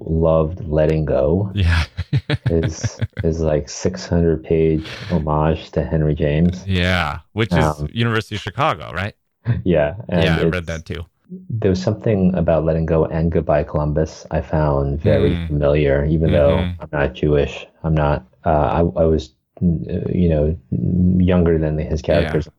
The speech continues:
Speaker 1: Letting Go,
Speaker 2: About
Speaker 1: but
Speaker 2: forty years. You came along about forty years after him.
Speaker 1: You know, like, in Letting Go, um, there was just language, hi-, his language that just really impressed me in, in a way.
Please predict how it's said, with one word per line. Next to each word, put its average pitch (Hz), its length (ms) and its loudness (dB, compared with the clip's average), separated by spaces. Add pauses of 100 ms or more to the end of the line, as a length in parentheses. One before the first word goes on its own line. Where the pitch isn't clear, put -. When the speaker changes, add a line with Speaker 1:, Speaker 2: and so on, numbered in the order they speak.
Speaker 1:
Letting 73 140 0
Go, 80 120 2
Speaker 2:
About 76 280 4
Speaker 1:
but 73 140 -4
Speaker 2:
forty 107 300 -2
years. 95 540 -4
You 107 120 -6
came 101 240 -4
along 95 260 -2
about 87 220 -6
forty 92 280 -4
years 85 220 -8
after 82 280 -8
him. 80 240 -10 (280)
Speaker 1:
You 98 220 2
know, 90 160 2 (220)
like, 98 240 2
in 104 160 2
Letting 98 300 4
Go, 85 680 0
um, 85 380 0
there 202 120 2
was 113 100 -2
just - 300 -8
language, 82 960 2 (340)
hi-, - 260 -2
his 98 300 0
language 92 380 2
that 82 180 -2
just - 180 -2
really 87 240 2
impressed - 460 -4
me 80 380 -2
in, 90 160 2
in 90 240 2
a 87 40 2
way. 85 460 2